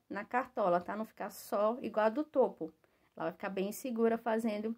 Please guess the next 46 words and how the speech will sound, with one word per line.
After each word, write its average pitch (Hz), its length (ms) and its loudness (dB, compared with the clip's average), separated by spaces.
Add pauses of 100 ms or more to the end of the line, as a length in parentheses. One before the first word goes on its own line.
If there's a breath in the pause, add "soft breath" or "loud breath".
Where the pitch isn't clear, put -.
(340 soft breath)
esse 208 260 -6
processo 233 600 0
aí. 185 280 4 (300 soft breath)
Aí, 202 140 0
agora 220 160 6
é 226 40 4
só 254 140 -2
você 269 260 4
picotar 247 640 0
bem, 226 340 6
né? 240 320 2 (320)
Lembrando 220 440 2
que 233 80 2
não 233 160 2
pode 220 240 0
passar 208 260 -6
do 190 140 -4
círculo, 214 480 -8
tá 214 180 -2
vendo? 180 340 0 (580 soft breath)
Ficou 247 320 2
assim. 302 540 4
Agora 277 260 4
é 302 40 8
só 302 140 0
a 320 60 6
gente 339 160 4
tirar 330 140 6
um 302 40 4
pouquinho 311 400 -2
o 427 40 -2
excesso, 269 480 0
porque - 120 -4
a 247 40 2
gente 247 140 -4
não 262 120 -2
precisa 269 560 0 (760)
de - 140 -20
tudo 269 340 0
isso, 196 300 0
tá? 220 280 -4 (200)
Ó, 165 180 2
como 185 200 -6
é 180 60 -2
que 180 120 -10
ficou. - 400 -12